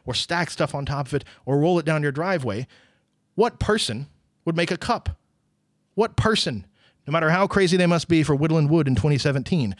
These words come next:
what person would ever whittle something into the shape of a cup? Point is, in a strange way,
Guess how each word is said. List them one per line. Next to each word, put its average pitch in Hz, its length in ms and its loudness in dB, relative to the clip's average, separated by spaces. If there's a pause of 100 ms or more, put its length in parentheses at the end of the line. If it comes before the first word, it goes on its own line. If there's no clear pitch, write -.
(280)
what 208 200 0
person 196 340 2
would 165 180 -2
ever 190 260 0
whittle 180 320 2
something 156 340 -4
into 156 140 0
the 165 80 0
shape 123 260 0
of 135 80 -2
a 147 60 -2
cup? - 400 -2 (880)
Point 214 240 -4
is, 180 220 0
in 151 80 -2
a 151 40 -2
strange 165 440 -2
way, 156 320 -2